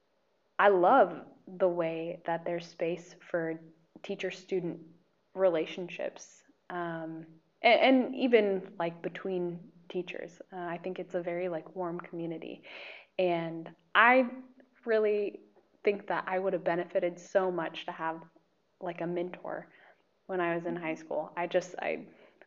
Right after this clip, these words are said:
I'm like, "Wow, this is very cool that this is something that is offered." Um, I think both from the perspective of being a teacher and learning how to mentor, but, um, also maybe the students receiving it.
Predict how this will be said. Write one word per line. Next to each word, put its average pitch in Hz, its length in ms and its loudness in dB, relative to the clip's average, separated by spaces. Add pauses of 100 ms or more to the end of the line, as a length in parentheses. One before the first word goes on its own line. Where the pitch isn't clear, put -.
(100)
I'm 180 140 -8
like, 160 240 -10 (100)
"Wow, - 240 -10
this 220 160 -4
is 202 160 -8 (180)
very 170 380 2
cool 143 220 -4
that 156 180 -2 (200)
this 185 260 -12
is 180 120 -16
something 170 340 -8
that 160 120 -10
is 170 200 -12
offered." 160 440 -6 (640)
Um, 170 380 -12
I 277 60 4
think 381 240 4
both 220 300 12 (440)
from 190 220 6
the 170 220 -2
perspective 175 680 -2
of 170 200 -4 (680)
being 196 240 0
a 175 80 -2
teacher 240 380 0
and 180 240 -2 (100)
learning 180 400 -2
how 233 160 -4
to 240 140 -10
mentor, 247 480 -2 (160)
but, 175 380 0
um, 165 280 -10
also 190 240 -10
maybe 170 240 -6
the 170 120 -8
students 165 440 -10
receiving 165 420 -14
it. - 140 -14